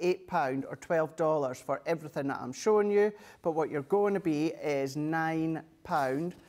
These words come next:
or fourteen dollars. You're saving fifty percent.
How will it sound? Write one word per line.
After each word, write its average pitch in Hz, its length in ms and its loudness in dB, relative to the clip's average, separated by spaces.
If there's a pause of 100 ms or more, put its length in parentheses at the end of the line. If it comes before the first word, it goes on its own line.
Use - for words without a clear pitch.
(140)
or 147 120 -4
fourteen 151 520 -4
dollars. 139 440 -2
You're 135 80 -8
saving 175 800 2 (340)
fifty - 560 -2
percent. 143 640 -2